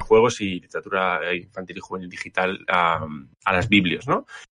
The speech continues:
Y entonces yo les propongo juegos y en un momento, ah, un, eh, hubo, se generó una dinámica de, además fue, el primero fue Jordi Bosch, que es un bibliotecario de Sabadell, súper guay,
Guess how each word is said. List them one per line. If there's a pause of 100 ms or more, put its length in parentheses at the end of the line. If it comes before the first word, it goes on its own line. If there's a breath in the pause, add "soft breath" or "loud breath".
(160)
Y
entonces
yo
les
propongo
juegos
y
en
un
momento,
ah,
un,
eh, (240)
hubo,
se
generó
una (120)
dinámica (320 loud breath)
de, (180)
además
fue,
el
primero
fue
Jordi
Bosch,
que
es
un
bibliotecario
de
Sabadell,
súper
guay,